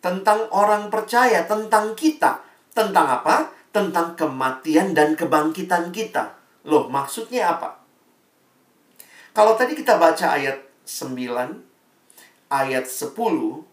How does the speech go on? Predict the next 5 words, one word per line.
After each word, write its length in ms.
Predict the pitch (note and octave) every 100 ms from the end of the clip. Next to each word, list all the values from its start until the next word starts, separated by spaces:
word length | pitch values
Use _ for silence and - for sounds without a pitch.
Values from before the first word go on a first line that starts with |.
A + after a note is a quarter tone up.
| _ _ _ _
sekarang 560 | - D#3+ D#3+ E3 F#3+ E3
mari 240 | D#3 D#3+
perhatikan 640 | D3+ C#3 C#3 D#3+ D3+ C#3
ayat 400 | - C3 B2+ B2+
sebelas. 840 | - - - A#2 - - - -